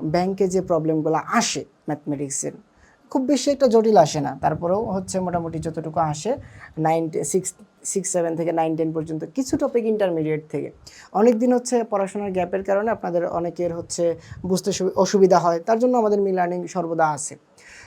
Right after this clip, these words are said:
তবে আমাদের, আহ, যদি, আহ, একটা, আহ, প্রবলেম সলভ করি, মানে ট্রেনের ম্যাথগুলো করতে গিয়ে আপনারা হচ্ছে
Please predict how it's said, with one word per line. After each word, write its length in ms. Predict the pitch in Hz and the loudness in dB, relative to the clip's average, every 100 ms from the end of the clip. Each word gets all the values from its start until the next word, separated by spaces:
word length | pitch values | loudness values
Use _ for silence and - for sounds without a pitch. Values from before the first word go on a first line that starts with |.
| - | 0
তবে 160 | 233 247 | 6 8
আমাদের, 380 | 220 220 226 - - | 8 6 4 2 2
আহ, 240 | 175 165 | 2 4
যদি, 360 | 180 185 190 - | 0 -2 -2 0
আহ, 180 | 156 165 | 2 2
একটা, 320 | 185 - 196 | 0 6 8
আহ, 300 | 185 180 160 | 8 6 6
প্রবলেম 320 | 208 208 226 | 8 8 6
সলভ 280 | 226 208 180 156 | 4 4 4 2
করি, 160 | 156 | -4
মানে 200 | 147 170 165 | -2 -4 -4
ট্রেনের 540 | - 240 277 285 285 262 | 0 4 4 6 4 2
ম্যাথগুলো 520 | 208 208 185 190 185 | 4 4 4 4 4
করতে 320 | 185 160 180 | 2 -4 -2
গিয়ে 120 | 165 | 0
আপনারা 340 | 160 165 170 170 | -2 -2 -2 -2
হচ্ছে 460 | 170 - 170 226 | -2 -4 -2 -2